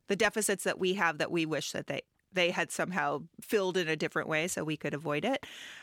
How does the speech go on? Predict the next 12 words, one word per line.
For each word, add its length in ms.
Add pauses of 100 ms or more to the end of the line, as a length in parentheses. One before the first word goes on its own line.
(120)
Um, 340 (580)
we 120
see 200
our 100
parents 380
as 160
wrong, 420
and 160
it's, 280
it's 180
frustrating 520
because 640